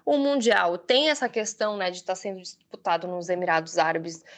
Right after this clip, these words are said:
temperaturas altas, as finais vão acontecer à noite pra tentar amenizar aí, é, e facilitar a vida dos atletas, né? É, um outro destaque que a gente pode falar é a Verônica Hipólito,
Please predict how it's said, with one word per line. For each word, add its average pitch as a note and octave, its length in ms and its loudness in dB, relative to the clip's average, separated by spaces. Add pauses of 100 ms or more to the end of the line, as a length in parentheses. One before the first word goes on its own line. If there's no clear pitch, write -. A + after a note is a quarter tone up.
(240)
temperaturas F#3+ 800 2
altas, F3 500 4
as G3+ 180 -2
finais F#3 300 2
vão G3 100 0
acontecer F#3+ 540 -2
à G3+ 140 4
noite F#3 520 0
pra F3+ 220 0
tentar F#3 380 -4
amenizar F3 680 -2
aí, E3+ 400 -8 (480)
é, E3+ 300 2
e E3+ 260 -10 (220)
facilitar A#3 540 0
a F#3+ 40 6
vida F3+ 220 -2
dos F3 180 -4
atletas, F3 640 0
né? F#3 280 0 (640)
É, G#3 220 4
um C4 320 2
outro D#4 260 4
destaque B3 600 0
que A3+ 80 -2
a G3+ 40 0
gente G3+ 220 -4
pode F#3 300 0
falar A#3+ 460 2
é A3+ 120 6
a A3+ 40 4
Verônica A#3 420 0
Hipólito, B3 560 2